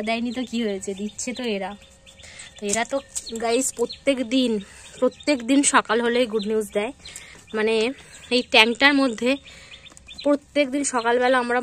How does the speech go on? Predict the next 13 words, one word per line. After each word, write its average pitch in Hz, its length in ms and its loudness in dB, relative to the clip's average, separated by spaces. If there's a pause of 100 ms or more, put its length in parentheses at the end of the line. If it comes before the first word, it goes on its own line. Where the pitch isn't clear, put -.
মোটামুটি 233 460 -4 (500)
চারটে 214 320 -2
থেকে 233 160 0 (120)
ছটা 208 320 -2
করে 220 240 -4
বেবি 214 200 -2 (720)
এখান 226 280 -4
থেকে 247 180 -2 (100)
আমরা 214 180 -2 (640)
উদ্ধার 226 340 0 (120)
করি, 170 200 -4 (480)
ঠিক 240 220 2
আছে? 190 180 -4